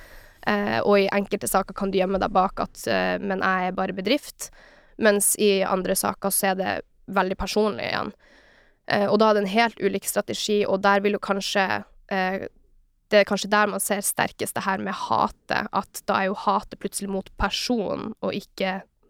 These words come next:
merkevare. Eh, kontra når Pepsi får hat, så er det «hvem er egentlig Pepsi?» Altså, det er jo «hvor mange ansatte er du?» Eh, så, så der ser man liksom de ulike,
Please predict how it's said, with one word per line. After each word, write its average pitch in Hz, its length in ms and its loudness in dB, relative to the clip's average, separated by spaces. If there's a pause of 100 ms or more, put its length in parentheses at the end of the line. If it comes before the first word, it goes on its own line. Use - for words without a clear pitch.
(220)
merkevare. 202 960 0 (720)
Eh, 208 240 0
kontra 202 400 0
når 185 160 -4
Pepsi 208 320 0
får 196 160 0
hat, 196 240 2
så 190 140 0
er 185 80 0
det 190 100 -4
«hvem 202 240 -2
er 196 160 -2
egentlig 208 400 0
Pepsi?» - 460 0 (180)
Altså, 208 320 0
det 196 160 -2
er 202 140 2
jo 190 100 -2
«hvor - 240 -2
mange 202 240 0
ansatte 208 480 -4
er 233 240 4
du?» - 80 -6 (960)
Eh, 208 480 0
så, 214 460 6 (180)
så - 400 2
der 208 160 4
ser 214 160 4
man 196 160 2
liksom 196 240 -2
de 208 80 -2
ulike, 196 640 0